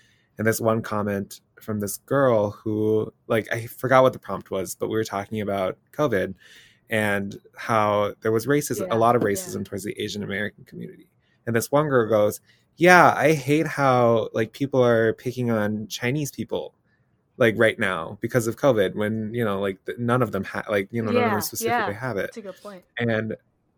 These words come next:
Speaker 1: the part that bugged me about that comment is that racism doesn't care your ethnicity. They just care if you, like, if you look like the part that they, you know, if you look the part. And yeah,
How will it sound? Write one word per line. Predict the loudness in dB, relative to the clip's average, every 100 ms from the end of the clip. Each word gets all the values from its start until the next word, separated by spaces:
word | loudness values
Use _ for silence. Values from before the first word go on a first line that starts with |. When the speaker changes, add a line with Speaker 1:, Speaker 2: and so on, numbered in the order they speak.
| _
Speaker 1:
the | -2 0 -2 -12
part | -4 -2 2
that | 0
bugged | 2 0 0
me | -2
about | -2 -2
that | -6
comment | -6 -6 -4 -4 -8 -10
is | -6 0
that | 2 0 -4 _ -4
racism | 0 0 -2 -6 0
doesn't | 0 0 -4
care | -6 0 2
your | 2 -2 -6
ethnicity. | -8 -8 -8 -12 -14 -18 -4
They | -2
just | 0 -2 -6
care | -4 0 2 2 0
if | -6 -8
you, | -6 -4 -4 -8 -14 _ -6
like, | -4 -4 -8 -8
if | -4
you | -2
look | -2 -2 -4
like | -4 -4 -6 _ _ _
the | -6 -6 _
part | -2 0 0
that | -4 -6
they, | -8
you | -6 -6
know, | -6 -8 -12
if | -6 -2
you |
look | -2 -2
the | -6
part. | -8 -8 _ _ _ -20 -20 -20 -20 _ _ -8
And | -4 -4 -8 -14 _ _ _ _ _ _
yeah, | -10 -10